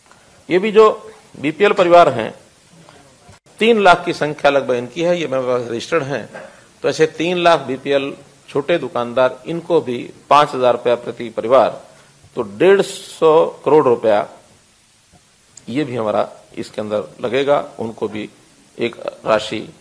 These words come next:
एक मुश्त दी जाती है। पावर डिपार्टमेंट ने <clears throat> कुछ घोषणा की है कि जो बिल हैं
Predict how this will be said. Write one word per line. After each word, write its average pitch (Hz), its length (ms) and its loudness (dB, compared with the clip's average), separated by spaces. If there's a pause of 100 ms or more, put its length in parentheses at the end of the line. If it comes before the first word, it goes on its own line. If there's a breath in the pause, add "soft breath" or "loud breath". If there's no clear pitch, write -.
(100)
एक 135 200 -4
मुश्त 117 260 -10
दी 120 100 -4
जाती 95 320 -6
है। - 100 -18 (2750 loud breath)
पावर 196 280 8
डिपार्टमेंट 185 500 4
ने 190 120 4 (220)
<clears throat> 131 340 -8
कुछ 170 100 0
घोषणा 127 300 2
की 185 220 -2
है 107 140 0 (1600)
कि 165 460 6 (2750)
जो 165 200 2
बिल 202 320 6
हैं 147 360 0